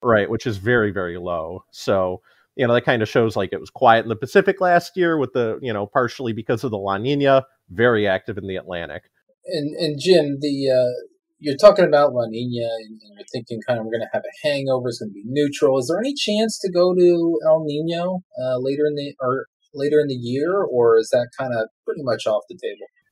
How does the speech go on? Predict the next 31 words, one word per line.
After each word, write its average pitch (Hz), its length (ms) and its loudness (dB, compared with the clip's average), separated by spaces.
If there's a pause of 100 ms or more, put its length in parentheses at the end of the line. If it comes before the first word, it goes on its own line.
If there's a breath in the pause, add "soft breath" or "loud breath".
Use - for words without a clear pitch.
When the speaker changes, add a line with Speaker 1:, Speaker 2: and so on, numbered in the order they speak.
(200)
Speaker 1:
Um, 381 160 -2
it's 262 220 -4
not 269 260 4
impossible. 185 1120 2
Um, 127 600 2 (500)
you 151 100 2
know, 143 80 8
the 139 100 0
waters 160 440 6
have 156 180 2
been 147 260 -4 (280)
pretty 156 260 0
steadily 139 680 0
warming 127 420 -2
across 120 460 0
the 120 100 -4
Pacific, 147 560 -2
and 156 100 0
if 190 120 0
that 175 160 0
trend 175 240 0
were 147 100 0
to 131 100 -4
continue, 117 540 -4
it's, 110 180 -2
it's - 220 -6
not 147 200 -2
ruled 117 220 0
out 107 280 2
that 113 120 -2
it, 110 140 -2